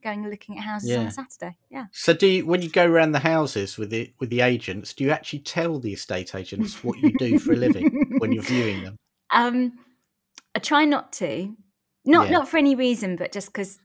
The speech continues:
Speaker 1: I, I don't want to put, you know, to, you know, to do
Speaker 2: I'd
Speaker 1: it.
Speaker 2: have thought they'd recognise you
Speaker 1: Well,
Speaker 2: anyway,
Speaker 1: it,
Speaker 2: Lou.
Speaker 1: it
Speaker 2: You know,
Speaker 1: does
Speaker 2: being, like, a
Speaker 1: happen.
Speaker 2: famous
Speaker 1: It, it does happen that
Speaker 2: personality.
Speaker 1: 'cause, of course, you have to kind of register and give your name.
Speaker 2: Yeah.
Speaker 1: And, um, and when I registered with an estate agent last week, he was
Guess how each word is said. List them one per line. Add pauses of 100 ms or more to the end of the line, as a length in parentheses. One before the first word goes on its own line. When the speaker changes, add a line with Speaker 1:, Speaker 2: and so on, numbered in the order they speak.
(140)
Speaker 1:
I, (100)
I
don't
want
to
put, (120)
you
know, (260)
to, (420)
you
know, (1300)
to
do
Speaker 2:
I'd
Speaker 1:
it.
Speaker 2:
have
thought
they'd
recognise
you
Speaker 1:
Well,
Speaker 2:
anyway,
Speaker 1:
it,
Speaker 2:
Lou.
Speaker 1:
it
Speaker 2:
You
know,
Speaker 1:
does
Speaker 2:
being,
like,
a
Speaker 1:
happen.
Speaker 2:
famous
Speaker 1:
It, (100)
it
does
happen
that
Speaker 2:
personality.
Speaker 1:
'cause,
of
course,
you
have
to
kind
of
register
and
give
your
name. (440)
Speaker 2:
Yeah.
Speaker 1:
And,
um,
and
when
I
registered
with
an
estate
agent
last
week,
he
was